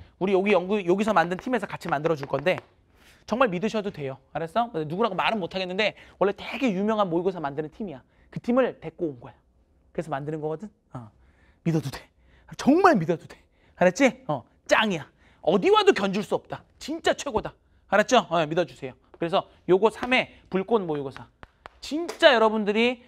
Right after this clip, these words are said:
마지막에 우리가 구 평 이후에 진짜, 진짜 이건 구 평 이후에 나올 건데 구 평 이후에 구 평을 정확하게 잘 분석하고 올해 수능의 트렌드를 분석해서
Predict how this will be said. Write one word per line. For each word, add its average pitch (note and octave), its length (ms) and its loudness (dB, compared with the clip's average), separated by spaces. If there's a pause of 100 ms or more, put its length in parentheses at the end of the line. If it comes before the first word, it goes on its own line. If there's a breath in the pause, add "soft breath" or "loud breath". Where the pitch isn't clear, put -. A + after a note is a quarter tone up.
마지막에 G3+ 420 2
우리가 F3 220 0
구 F#3+ 180 -6
평 A3+ 280 -4
이후에 F3+ 500 -2 (160)
진짜, A#3+ 440 -4
진짜 G3 160 -4
이건 F#3+ 120 0
구 G3 120 -8
평 A#3+ 200 -4
이후에 G3 220 -2
나올 E3+ 220 0
건데 E3+ 380 -2 (220 soft breath)
구 F#3+ 140 -8
평 A#3+ 260 -2
이후에 G#3+ 180 0
구 G#3+ 120 -10
평을 A3 300 -4
정확하게 A#3 440 -2
잘 G#3 140 -4
분석하고 G#3 720 0 (200 loud breath)
올해 A#3 320 8
수능의 A#3+ 320 -4
트렌드를 A#3 320 -2
분석해서 F#3 640 -4